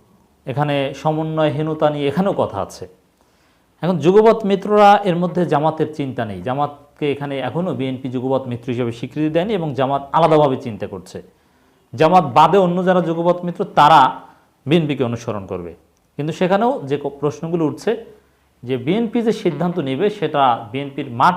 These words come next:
পর্যায়ে মানবে কিনা, তৃণমূল মানবে কিনা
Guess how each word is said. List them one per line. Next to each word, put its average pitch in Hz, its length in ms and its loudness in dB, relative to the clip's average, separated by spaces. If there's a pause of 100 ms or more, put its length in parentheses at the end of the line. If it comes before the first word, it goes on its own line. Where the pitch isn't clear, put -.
পর্যায়ে 151 300 0
মানবে 120 320 -4
কিনা, 87 200 -12 (800)
তৃণমূল 233 580 2
মানবে 139 360 2
কিনা 101 220 -10